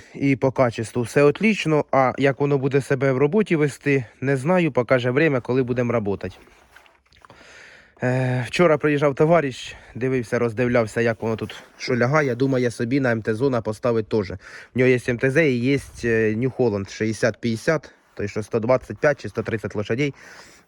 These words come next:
І сміялися, каже, що тепер подиматиме М Т Зон більше, чим, е, той самий New Holland. Та кажу, М Т Зон точно більше не подиме, чим New Holland.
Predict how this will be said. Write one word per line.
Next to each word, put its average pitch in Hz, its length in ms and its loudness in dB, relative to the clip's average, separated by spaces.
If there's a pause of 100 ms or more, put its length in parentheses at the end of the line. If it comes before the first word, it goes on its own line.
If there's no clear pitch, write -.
(520)
І 131 100 0
сміялися, 127 560 0
каже, 120 260 0
що 151 160 2
тепер 120 340 0 (340)
подиматиме 135 760 2 (380)
М 117 100 -2
Т 139 120 2
Зон 135 180 2
більше, 127 320 2
чим, 127 300 0 (720)
е, 110 300 -4
той 117 160 -2
самий 123 360 2
New 123 60 -4
Holland. 120 320 4 (360)
Та - 120 0
кажу, 151 240 2
М 143 120 4
Т 151 120 2
Зон 147 180 0
точно 147 300 0
більше 127 300 0
не 117 100 0
подиме, 107 400 -2 (880)
чим 120 220 -2
New 117 200 0
Holland. 104 360 0